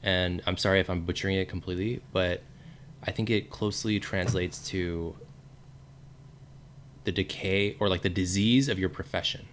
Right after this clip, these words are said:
<laughs> So, like, no matter what you do, if you do it long enough,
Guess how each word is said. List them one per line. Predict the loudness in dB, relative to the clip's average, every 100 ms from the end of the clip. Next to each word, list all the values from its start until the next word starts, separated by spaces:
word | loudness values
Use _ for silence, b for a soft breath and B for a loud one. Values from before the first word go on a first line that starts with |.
| -4
<laughs> | -2 B B B B B B -16 -18 -20 -20 -18 -18 -12 -2
So, | 2 6
like, | 6 6 4 -2 -2
no | 4 8
matter | 10 10 8
what | 8 6 6
you | 2
do, | 6 6 6 4 0
if | -2
you | 0 0
do | 2 2
it | 4
long | 4 6 4
enough, | 2 2 -2